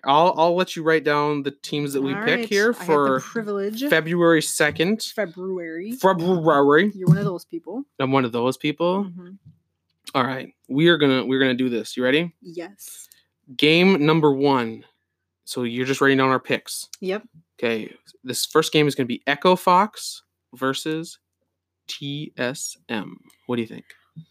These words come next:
Speaker 2: I'm gonna go Echo Fox. I wanna, just because <laughs> I, what? No, no.
Speaker 1: Picking Echo Fox
Speaker 2: Over
Speaker 1: with
Speaker 2: T-
Speaker 1: nothing but one win and a
Speaker 2: I
Speaker 1: dream.
Speaker 2: know, I know, I know.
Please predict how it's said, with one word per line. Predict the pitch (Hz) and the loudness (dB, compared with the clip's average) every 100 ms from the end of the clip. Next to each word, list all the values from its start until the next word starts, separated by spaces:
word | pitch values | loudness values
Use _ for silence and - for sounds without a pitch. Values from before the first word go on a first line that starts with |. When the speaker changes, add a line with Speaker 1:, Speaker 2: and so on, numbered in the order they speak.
| _ - 202 | _ -6 0
Speaker 2:
I'm | 254 | 2
gonna | 311 | 2
go | 294 | 2
Echo | 269 202 214 | 0 -4 -6
Fox. | 190 - - - - | -10 -12 -14 -14 -8
I | 202 | -6
wanna, | 214 226 233 - | -4 -6 -8 -6
just | 196 269 | -4 -2
because | 339 349 403 320 | -2 2 0 0
<laughs> | |
I, | 330 277 320 - - 311 370 | 0 2 2 -2 -10 -10 -2
what? | 254 247 330 262 220 233 185 247 _ - | 0 4 4 4 2 0 -4 -8 _ -10
No, | 190 208 | -6 -4
no. | 202 _ 180 | -6 _ -2
Speaker 1:
Picking | 190 226 - 233 240 247 233 _ _ - | 2 2 4 6 8 6 2 _ _ -2
Echo | 165 196 214 185 | -2 2 4 4
Fox | - 139 123 117 - - - - - | 4 4 4 0 -4 -14 -14 -20 -14
Speaker 2:
Over | 196 | -2
Speaker 1:
with | 156 143 | 2 2
Speaker 2:
T- | 165 | 2
Speaker 1:
nothing | 170 202 175 | 2 2 4
but | 143 | 2
one | 120 123 160 208 214 | 2 0 2 4 2
win | 208 180 170 160 - 269 | 2 2 0 -4 -6 -6
and | 262 | 0
a | 277 | 2
Speaker 2:
I | 285 | 2
Speaker 1:
dream. | 262 151 151 - | 2 2 2 0
Speaker 2:
know, | |
I | - 185 180 | -2 -4 -10
know, | 170 - 170 _ | -14 -18 -20 _
I | 170 | -18
know. | 165 | -18